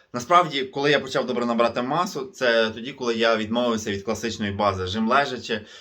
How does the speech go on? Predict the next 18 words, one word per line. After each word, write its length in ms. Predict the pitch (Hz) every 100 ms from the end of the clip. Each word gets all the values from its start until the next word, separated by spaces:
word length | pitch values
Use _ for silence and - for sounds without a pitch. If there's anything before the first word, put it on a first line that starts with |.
| - 107
е, 140 | 98
станова, 400 | - 120 120 107
присід. 320 | 107 98 95
Я 60 | 127
їх 100 | 123
взагалі 280 | 131 135 131
не 120 | 120
робив. 300 | 107 104 92
От 120 | 101
останніх, 440 | 117 - 143 135 113 - - - -
е, 280 | 107 110 107
місяців 580 | 135 127 104 117 104 98
вісім-дев'ять 1000 | 131 - 120 107 95 101 123 135 113 120
я 120 | 131
ні 200 | 135 151
одної 480 | 135 139 147 156 123
вправи, 460 | - 123 135 123
е, 280 | 107 104